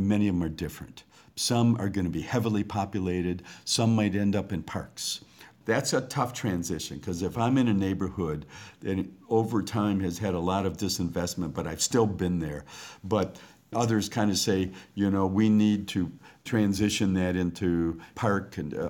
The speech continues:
other kinds of things." Those decisions we're not addressing. I mean, that's really up to city leadership and others to make choices. But once they've made those kind of choices and whatever, how do you create then in, in viable neighborhoods that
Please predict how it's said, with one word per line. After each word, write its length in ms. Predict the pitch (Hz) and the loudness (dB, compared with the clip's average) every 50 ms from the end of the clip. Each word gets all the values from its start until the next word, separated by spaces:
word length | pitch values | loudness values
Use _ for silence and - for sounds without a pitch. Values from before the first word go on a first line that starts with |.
| - | -2
other 200 | 101 110 101 107 | -2 0 0 0
kinds 360 | 98 - - 101 98 92 90 | -2 -2 -2 -2 -2 -2 -4
of 100 | 92 82 | -6 -8
things." 460 | - - 110 98 90 87 85 80 - - - - - - - - | -4 -2 -2 0 0 0 -2 -4 -8 -12 -18 -20 -20 -14 -8 0
Those 260 | 135 139 151 170 165 - | 4 4 6 6 4 2
decisions 680 | - 117 113 - 131 113 107 - - 104 95 92 85 - - - - - | 0 0 0 2 2 2 2 2 2 0 0 0 -2 -6 -10 -16 -18 -6
we're 140 | - 107 117 | 0 2 4
not 260 | 113 113 110 110 110 | 6 6 4 4 2
addressing. 560 | 92 85 80 92 92 69 67 - - 69 76 87 | 2 0 -2 -2 -4 -4 -4 -4 -6 -6 -4 -2
I 60 | 85 | -2
mean, 160 | 87 87 90 | 0 2 2
that's 260 | 104 113 113 110 - | 2 2 2 0 0
really 380 | 107 104 101 98 95 92 87 85 | 0 2 2 4 4 2 2 0
up 100 | 80 82 | -2 -4
to 100 | - 85 | -6 -4
city 360 | - - - 135 117 117 110 | -2 0 0 2 2 2 2
leadership 640 | 104 98 98 95 92 95 92 - - 101 90 - - | 2 2 2 2 0 -2 -2 -2 -2 -2 -2 -2 -2
and 160 | 90 87 87 | -2 0 0
others 400 | 87 90 90 90 87 85 82 - - - - - - | 0 0 0 0 -2 -2 -4 -8 -12 -14 -18 -16 -8
to 100 | - - | -4 0
make 280 | 110 104 117 117 113 117 | 2 4 4 4 2 2
choices. 600 | - - 113 95 90 - - - - - - - - - - - - - - | 0 0 2 2 0 -2 -4 -6 -10 -12 -14 -18 -20 -20 -20 -20 -12 -4 -2
But 140 | - 113 | 0 0
once 280 | 117 123 131 160 175 - | 2 2 2 2 2 2
they've 260 | - 123 110 98 95 | 2 0 0 0 -2
made 340 | 92 95 92 101 120 139 147 | -2 0 2 4 4 4 4
those 220 | 156 165 165 156 | 4 2 2 0
kind 180 | - 165 160 156 | 0 0 0 0
of 80 | 160 156 | 0 0
choices 540 | - - 147 156 156 - - 170 156 143 | 0 2 2 2 2 0 -2 -2 -2 0
and 160 | 151 156 147 147 | 0 0 0 0
whatever, 400 | 147 147 147 143 143 151 156 151 - - - - | -2 -2 -2 -4 -4 -4 -8 -8 -10 -16 -16 -10
how 260 | - - 135 143 156 | -4 0 2 2 4
do 40 | 147 | 4
you 160 | 139 127 117 | 4 4 2
create 540 | 120 - - 127 120 120 117 120 127 123 117 | 2 0 0 2 4 4 4 4 2 2 2
then 180 | 120 117 117 | 2 4 6
in, 220 | 117 113 101 92 - - - - | 6 6 4 2 -2 -6 -10 -2
in 180 | - 107 107 101 | 2 4 4 4
viable 480 | 78 - - 110 117 127 131 120 113 113 | 4 4 4 6 6 6 4 4 4 6
neighborhoods 840 | 104 104 113 120 131 120 131 131 101 98 131 123 120 127 113 - | 6 6 6 6 4 4 2 2 2 2 0 0 0 0 0 0
that 160 | - 107 - | 2 0 0